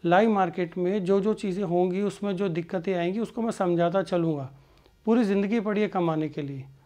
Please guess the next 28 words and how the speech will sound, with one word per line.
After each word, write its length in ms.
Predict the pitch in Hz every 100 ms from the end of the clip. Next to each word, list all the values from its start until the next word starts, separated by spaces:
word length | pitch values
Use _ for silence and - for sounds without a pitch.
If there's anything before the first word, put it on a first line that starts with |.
| -
लालच 320 | 170 170 196 196
मत 160 | 185 -
करो, 280 | 202 269 262 _ _
फॉर्मूला 420 | - 180 170 202
काम 300 | 185 165 175
करता 300 | 175 170 170
है 60 | 240
और 60 | -
करता 280 | 180 165
ही 160 | 190 214
रहेगा, 440 | 208 185 160 139 - _ - _ _ _
ठीक 160 | 214 226
है। 280 | 254 131 - _ _ _
और 420 | 185 175 175 180 - -
मिलते 240 | 208 214
हैं 120 | 254 214
जल्दी 280 | 214 214
मीटअप 360 | 208 190 196 185
में। 180 | 214 226 - _ _ _ _
अभी 420 | 160 165 185 180
नवरात्रे 580 | 170 175 170 185 185 214
हैं, 140 | 233 185
नवरात्रों 540 | 165 165 170 170 180
तक, 340 | 170 180 -
अ, 580 | 180 170 156 151 147 -
सेवा 300 | - 175 175
बंद 240 | 160 170 196
रहेगी। 300 | 220 226